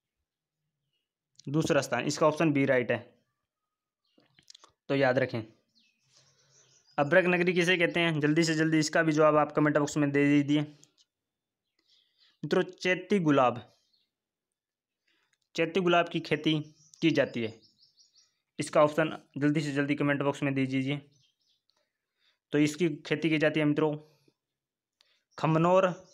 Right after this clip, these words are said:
एवं नाथद्वारा में। कहाँ मित्रों? खमनौर एवं नाथद्वारा। इसका ऑप्शन का डी ऑप्शन राइट है। तो याद रखें, खमनौर नाथद्वारा में चैती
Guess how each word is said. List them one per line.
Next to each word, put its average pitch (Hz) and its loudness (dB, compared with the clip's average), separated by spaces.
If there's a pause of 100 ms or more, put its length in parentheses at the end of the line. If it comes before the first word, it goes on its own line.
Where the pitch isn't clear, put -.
(280)
एवं 143 0
नाथद्वारा 135 0
में। 113 -8 (280)
कहाँ 135 0
मित्रों? 160 0
खमनौर 147 0
एवं 135 0
नाथद्वारा। 139 0 (440)
इसका 143 0
ऑप्शन 139 0
का 139 2
डी 139 0
ऑप्शन 143 -2
राइट 143 0
है। 151 0 (280)
तो 127 -2
याद 131 2
रखें, 139 -4
खमनौर 139 0 (760)
नाथद्वारा 135 0
में 131 -4
चैती 143 -4